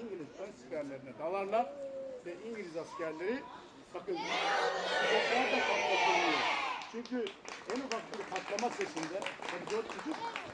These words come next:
karanlık, karşıdakiler görmüyor. En ufak patlama sesinde düşman gemileri gelince onlar burayı kevgire çeviriyorlar. Buraya çok bamboluyorlar. Bakın bir tonluk be-, bomba atıyorlar değerli misafirlerimiz.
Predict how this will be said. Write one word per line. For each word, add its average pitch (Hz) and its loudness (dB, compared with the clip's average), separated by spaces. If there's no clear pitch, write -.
karanlık, 233 2
karşıdakiler 214 -2
görmüyor. 214 2
En 254 -2
ufak 233 -2
patlama 226 -4
sesinde 190 -6
düşman - -6
gemileri 170 -4
gelince - -2
onlar 226 2
burayı 190 -2
kevgire 190 -2
çeviriyorlar. 160 -2
Buraya 208 -2
çok - -2
bamboluyorlar. 160 -4
Bakın 226 -2
bir 285 0
tonluk 233 -4
be-, 185 -4
bomba 175 -2
atıyorlar 151 -4
değerli 156 -2
misafirlerimiz. 139 -6